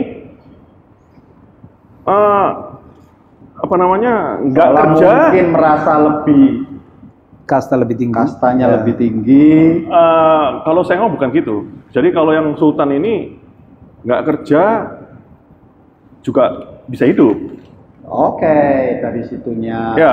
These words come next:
Speaker 1: kalau yang satunya ini kan harus kerja supaya bisa hidup. Jadi akhirnya ini balance.
Speaker 2: Tidak balance, ya.
Speaker 1: Ya, ini balance.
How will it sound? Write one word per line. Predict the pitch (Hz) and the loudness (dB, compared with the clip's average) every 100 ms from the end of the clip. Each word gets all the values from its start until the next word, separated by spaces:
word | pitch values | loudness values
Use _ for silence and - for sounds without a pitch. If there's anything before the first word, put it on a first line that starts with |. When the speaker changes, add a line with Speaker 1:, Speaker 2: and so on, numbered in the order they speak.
| 110 | 2
Speaker 1:
kalau | 170 165 180 | 2 4 4
yang | 185 | 2
satunya | 185 185 185 | 2 2 2
ini | 196 277 | 2 2
kan | 269 269 254 - - - - - | 2 0 -2 -8 -18 -20 -20 -6
harus | 143 156 | 0 0
kerja | 285 - 233 147 | 2 4 4 4
supaya | - 165 156 | 2 2 2
bisa | 143 | 4
hidup. | 156 214 113 - - - - - - _ | 2 2 0 -2 -14 -18 -20 -20 -20 _
Jadi | - 160 262 | -2 2 2
akhirnya | 233 240 226 269 | 2 0 2 2
ini | 233 247 277 | 2 2 0
balance. | - 139 160 143 113 - | 2 2 4 4 0 0
Speaker 2:
Tidak | 131 - | -2 -4
balance, | 117 107 123 127 127 123 | -6 -4 -2 -2 -6 -4
ya. | 113 | 0
Speaker 1:
Ya, | 107 131 | 0 0
ini | 175 | 2
balance. | 131 117 101 | 2 0 -2